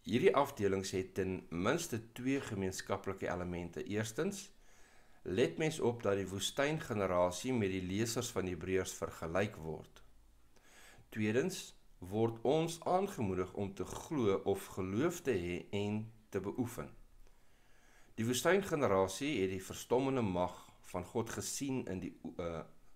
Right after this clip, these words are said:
oorvloedige tekens en wonders gedurende hulle verlossing uit Egipte. Hulle het ook God se stem gehoor spreek vanaf die berg Sinaï, toe hy die tien gebooie aan hulle gegee het. Hulle het die vuurkolom snags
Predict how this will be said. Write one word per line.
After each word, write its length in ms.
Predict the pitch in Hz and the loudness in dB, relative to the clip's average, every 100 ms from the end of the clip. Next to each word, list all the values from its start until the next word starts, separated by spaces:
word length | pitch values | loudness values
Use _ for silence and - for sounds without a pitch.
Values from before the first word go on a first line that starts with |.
| - | -2
oorvloedige 680 | 98 98 156 170 165 - 113 | -2 0 0 0 0 -4 -4
tekens 400 | 117 113 101 - | -2 -2 -4 -4
en 140 | 82 | -6
wonders 380 | 80 107 95 82 | -2 0 0 -2
gedurende 720 | - 78 87 101 101 101 95 - - - - | -6 -6 -2 -2 0 0 -2 -6 -20 -14 -4
hulle 200 | 87 92 | -2 -2
verlossing 640 | - 87 92 95 95 90 - - - | -4 0 2 0 -4 -6 -10 -14 -8
uit 180 | 80 85 | -6 -4
Egipte. 540 | 87 - 127 - 76 - - - - - - | -4 -2 -2 0 -2 -4 -20 -20 -20 -20 -4
Hulle 160 | 98 123 | 4 4
het 100 | 135 | 4
ook 180 | 151 143 | 2 2
God 240 | 156 151 | 0 0
se 100 | 127 | 0
stem 320 | 117 156 170 | -2 0 0
gehoor 300 | 165 110 104 | 0 0 0
spreek 480 | - - - 160 117 | 0 -4 -2 0 -2
vanaf 400 | - 107 104 95 | -2 0 2 0
die 140 | 98 | -4
berg 300 | 85 87 87 | 0 0 0
Sinaï, 640 | - - 87 85 - 127 - - _ - - - - - | -6 -6 -4 -2 -2 -2 -4 -18 _ -20 -20 -20 -18 -2
toe 120 | 110 | 0
hy 60 | |
die 120 | 104 104 | 2 2
tien 200 | 123 113 | 2 2
gebooie 440 | 113 95 101 131 | 0 2 4 6
aan 40 | |
hulle 180 | 113 92 | 4 2
gegee 340 | 87 80 - 80 | 0 -6 -8 -8
het. 160 | - - - - - - - - | -8 -16 -20 -20 -20 -20 -20 2
Hulle 160 | 98 | 4
het 100 | 110 | 4
die 100 | 110 | 2
vuurkolom 580 | - 156 160 160 135 127 | -2 0 0 4 6 6
snags 420 | 120 - 147 143 | 4 2 2 2